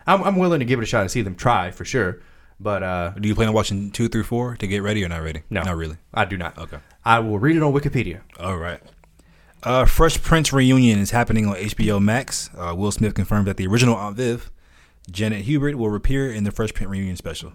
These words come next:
Speaker 2: Fresh Prince reunion special. So
Speaker 1: cool. I'm glad that they don't. Well, they, um, may-, maybe they still have beef, but they just kinda got over for this. But,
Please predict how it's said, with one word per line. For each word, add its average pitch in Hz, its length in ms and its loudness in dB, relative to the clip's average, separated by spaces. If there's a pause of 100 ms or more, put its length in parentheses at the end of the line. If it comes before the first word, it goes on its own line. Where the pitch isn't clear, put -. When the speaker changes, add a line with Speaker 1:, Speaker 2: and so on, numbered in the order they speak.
(140)
Speaker 2:
Fresh 101 280 -6
Prince 101 200 -6
reunion 87 280 -10
special. - 340 -16
So 85 240 -18 (640)
Speaker 1:
cool. 120 380 4
I'm 147 80 -2
glad 127 240 0
that 117 120 -6
they 120 440 0
don't. 113 420 -4 (220)
Well, 104 240 2
they, 123 180 0
um, 120 240 -8
may-, 117 140 -4
maybe 113 220 -2
they 101 80 -2
still 107 160 -2
have 95 100 -4
beef, 104 220 -4
but 98 80 -4
they 98 100 -2
just 92 160 -8
kinda 92 160 -2
got 92 180 -2
over 92 200 -2
for 92 120 -10
this. 98 260 -2
But, 92 360 -4